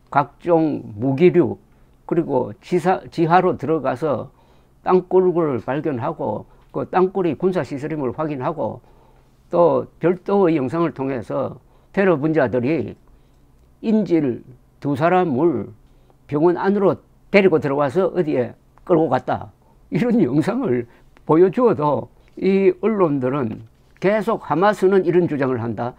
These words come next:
병원은 이런 주장을 한다고 거짓말 집단, 테러 집단의 앵무새 역할을 하고 있습니다. 이미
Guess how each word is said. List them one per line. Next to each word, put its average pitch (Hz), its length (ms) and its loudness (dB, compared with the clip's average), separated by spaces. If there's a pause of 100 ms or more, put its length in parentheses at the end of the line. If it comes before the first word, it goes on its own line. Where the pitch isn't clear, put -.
(240)
병원은 175 420 2
이런 185 240 2
주장을 139 320 -4
한다고 117 500 -6 (800)
거짓말 165 580 0
집단, 120 500 -6
테러 202 240 -2
집단의 139 520 -4
앵무새 185 440 -4
역할을 110 280 -6
하고 104 140 -12
있습니다. 101 460 -14 (220)
이미 180 440 -2